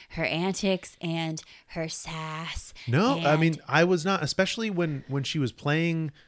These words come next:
Speaker 2: the, the, the Skrull Kree alliance and the, the royal family and, and, and all that. That's when, like, things were starting that I was aware of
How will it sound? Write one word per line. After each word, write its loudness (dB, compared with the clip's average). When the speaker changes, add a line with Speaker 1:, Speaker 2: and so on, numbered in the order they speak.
Speaker 2:
the, 0
the, -2
the -4
Skrull 0
Kree 2
alliance 2
and -2
the, -4
the -8
royal 2
family 4
and, -4
and, -2
and -2
all 2
that. 4
That's 2
when, 2
like, -8
things -2
were -4
starting 2
that 4
I 2
was 2
aware 4
of 4